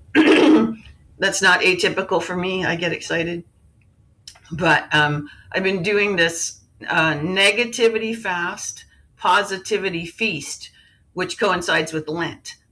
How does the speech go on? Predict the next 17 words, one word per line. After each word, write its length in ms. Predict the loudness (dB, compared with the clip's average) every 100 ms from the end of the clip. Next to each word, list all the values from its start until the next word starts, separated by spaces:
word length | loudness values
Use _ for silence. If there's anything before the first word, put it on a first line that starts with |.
| -4
on 200 | -4 -2
the 220 | -2 -4 _ _
Orthodox 520 | -6 -4 -6 -8 -10
calendar. 580 | -8 -6 -6 -8 -10 _ _ _ _ _ _ _
And 300 | 0 2 2
it's, 400 | 2 2 -2 -4
um, 420 | -2 -2 -4 -8 _ _
I 60 | -8
just 220 | -6 -4
get 120 | -4
these 180 | -4 -4
little 180 | -2 0
emails 440 | -2 -2 -4 -4
every 220 | -4 -4
day 280 | -4 -4 -4
from, 560 | -6 -6 -4 -4 -6 -10 _ _ _ _ -18 -8
um, 500 | -2 0 0 -4 -10